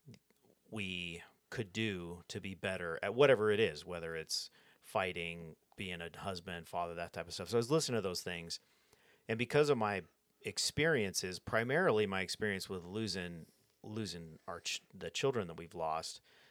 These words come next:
and walking through that P T S D and then going into this job, I thought, I kinda have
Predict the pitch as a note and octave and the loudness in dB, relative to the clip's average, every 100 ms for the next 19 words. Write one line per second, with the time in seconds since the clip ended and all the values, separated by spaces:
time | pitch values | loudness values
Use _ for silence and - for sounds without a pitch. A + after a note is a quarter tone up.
0 | _ _ - F#2+ F#2 F2 - G#2+ G#2 - | _ _ -4 -2 -2 -8 -2 4 4 2
1 | G2 G#2+ F#2 D#2 - G2 F2+ E2+ - F2+ | -6 -4 -4 -4 -8 -10 -8 -6 -4 -2
2 | A2 G#2+ F2+ E2+ F#2+ F#2+ F2 E2+ E2 - | 2 2 0 -6 -6 -6 -8 -8 -6 -2
3 | G2+ F#2+ F#2 F2+ G2+ F#2+ - G#2+ D#3+ G3 | 0 0 -2 -2 0 0 -2 -4 -2 0
4 | B2 G2+ F#2+ F2+ | 0 2 0 -2